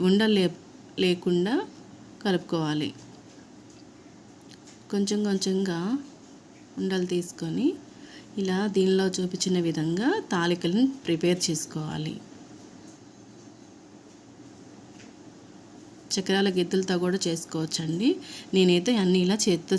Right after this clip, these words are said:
చేసేసుకున్నాను. కొన్ని ఉండలుగా కూడా చేశాను. వేరొక గిన్నె తీసుకొని బెల్లం తరుగుని, రెండు కప్పులు బెల్లం తరుగు వేసుకొని కొంచెం వాటర్ తీసుకోవాలి. బెల్లం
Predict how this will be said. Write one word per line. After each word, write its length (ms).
చేసేసుకున్నాను. 760
కొన్ని 260
ఉండలుగా 420
కూడా 220
చేశాను. 380
వేరొక 400
గిన్నె 200
తీసుకొని 460
బెల్లం 260
తరుగుని, 380
రెండు 220
కప్పులు 340
బెల్లం 300
తరుగు 260
వేసుకొని 460
కొంచెం 340
వాటర్ 380
తీసుకోవాలి. 640
బెల్లం 240